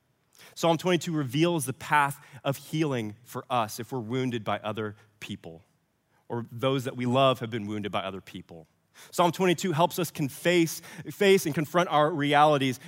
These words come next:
with honesty and with hope, even the worst disruptions of life. We know that Psalm twenty-two is a psalm of David, but, but Psalm twenty-two is unique that it, it doesn't have any specific context of exactly what was happening in David's life. We're not exactly sure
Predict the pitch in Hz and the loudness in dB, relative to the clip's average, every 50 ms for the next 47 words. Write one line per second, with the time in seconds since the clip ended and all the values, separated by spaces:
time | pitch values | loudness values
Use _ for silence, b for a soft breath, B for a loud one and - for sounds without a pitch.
0 | 151 - 135 147 143 - - - 160 175 180 170 147 - - 135 127 147 - - | -8 -4 -2 -2 -2 -2 -2 0 2 2 2 2 0 -2 -2 -4 -4 -4 -4 -2
1 | 143 143 139 143 139 151 - 139 127 123 - - - 131 113 98 - - - _ | -2 0 0 0 -2 -4 -6 -8 -8 -8 -8 -8 -6 -6 -6 -6 -8 -12 -20 _
2 | _ _ _ - 165 175 175 185 165 139 131 156 156 147 - - 127 - 131 120 | _ _ _ -4 -2 0 2 2 0 2 0 0 -2 -2 -4 -10 -8 -6 -6 -6
3 | - - 123 110 110 95 95 90 87 85 82 - _ - _ _ _ _ _ _ | -4 -6 -8 -10 -10 -10 -10 -10 -12 -12 -14 -18 _ -20 _ _ _ _ _ _
4 | _ _ _ _ _ _ _ _ _ _ _ _ _ B B B B 175 165 - | _ _ _ _ _ _ _ _ _ _ _ _ _ B B B B -12 0 4
5 | 175 196 233 247 233 - - 208 208 220 208 - 226 208 180 - - 180 156 139 | 6 6 6 4 2 0 2 4 4 4 2 2 0 0 0 0 0 0 0 2
6 | 123 123 123 - - 147 143 143 143 147 123 127 113 110 107 120 113 110 104 90 | 0 -2 -4 -2 2 2 4 4 2 0 -2 -6 -6 -6 -4 -2 -2 -2 -2 -4
7 | 95 90 90 98 107 139 135 - - 123 117 151 151 - 208 226 208 - 220 202 | -6 -8 -8 -4 -2 -2 -2 -2 -4 -6 -6 -4 -2 0 0 0 0 0 -2 -2
8 | 170 - 202 185 143 117 131 127 127 139 175 165 143 - - 147 139 135 143 151 | -2 -2 -4 -6 -6 -6 -6 -4 -2 2 2 2 2 0 -2 -4 -2 -2 -2 -4
9 | - 165 143 123 196 202 247 196 175 202 196 175 - - 160 165 156 - - 151 | -6 -6 -4 -2 -2 -2 -2 0 2 2 2 2 2 0 -2 -2 -2 -2 -4 -6
10 | 143 - - 180 180 - 185 175 - - - - - 156 147 147 135 - - 104 | -6 -4 -2 -2 0 0 -2 -4 -4 -8 -18 -6 -2 0 2 2 0 -2 -4 -4
11 | 95 - - - - - - B B B B - 131 131 139 123 113 117 117 160 | -4 -4 -6 -12 -16 -16 -18 B B B B -4 -2 -2 -2 -2 -4 -2 2 2
12 | 151 156 - - 160 143 135 131 127 120 - 127 120 117 - 120 113 110 104 95 | 2 2 2 0 -2 -2 -2 -2 -4 -4 0 0 0 0 0 -4 -6 -6 -4 -4
13 | 104 104 98 95 95 - 95 92 92 87 85 - 113 135 175 185 165 143 127 123 | -4 -6 -6 -6 -10 -10 -8 -8 -8 -8 -8 -4 0 2 2 2 0 -2 -6 -4
14 | 117 139 143 151 - - 156 147 139 - - - 170 120 98 104 123 165 | 0 0 0 0 0 -2 -2 -4 -4 -4 -6 -6 -6 -4 -4 -6 -6 -8